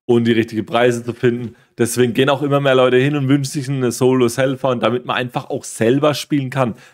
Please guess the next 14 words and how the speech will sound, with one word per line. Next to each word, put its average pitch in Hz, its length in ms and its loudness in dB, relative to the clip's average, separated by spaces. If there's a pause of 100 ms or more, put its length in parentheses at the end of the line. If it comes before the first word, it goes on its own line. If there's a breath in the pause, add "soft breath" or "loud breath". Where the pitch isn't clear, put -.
Weil 120 100 -4
ich 117 140 -6
finde, 147 220 2
es 139 120 -4
im, 123 140 -4
soll 123 200 0
im 110 120 0
Fokus 135 340 -2
stehen, 135 240 -2
nicht 131 220 -6 (260 loud breath)
das 123 260 0
Trading, 139 500 4
dass 123 240 0
man 123 240 2